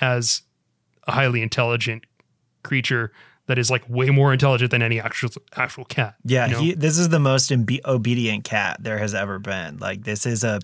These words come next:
Speaker 2: pigeon as a cat or, like, a dog as a cat. Um,
Speaker 1: <laughs> Yeah.
Speaker 2: and, I mean, I said it earlier, too. Like, the other thing, too, like, uh, with it being so gamey is that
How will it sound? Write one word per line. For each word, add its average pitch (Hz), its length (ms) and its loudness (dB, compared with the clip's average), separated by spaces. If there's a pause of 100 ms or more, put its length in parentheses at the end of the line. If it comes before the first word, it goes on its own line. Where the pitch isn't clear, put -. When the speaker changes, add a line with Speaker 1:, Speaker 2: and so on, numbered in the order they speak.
Speaker 2:
pigeon 107 460 0
as 107 240 -6
a 107 80 -6
cat 95 420 -4
or, 104 120 -6
like, 104 220 -6
a 107 60 -6
dog 107 380 -2
as 101 120 -8
a 101 60 -12
cat. 71 400 -10 (460)
Um, 139 400 4 (120)
Speaker 1:
<laughs> - 100 -16
Yeah. 202 220 0 (380)
Speaker 2:
and, 165 360 2 (120)
I 160 100 4
mean, 196 120 6
I 190 80 6
said 208 240 4
it 208 100 2
earlier, 147 520 2
too. 165 320 2
Like, 120 260 0
the 147 160 2
other 175 220 4
thing, 165 200 2
too, 165 360 0
like, 139 280 -2
uh, 139 80 -2 (300)
with 170 200 2
it 175 140 2
being 131 300 2
so 123 200 0
gamey 107 540 -2
is 110 240 -6
that 104 320 0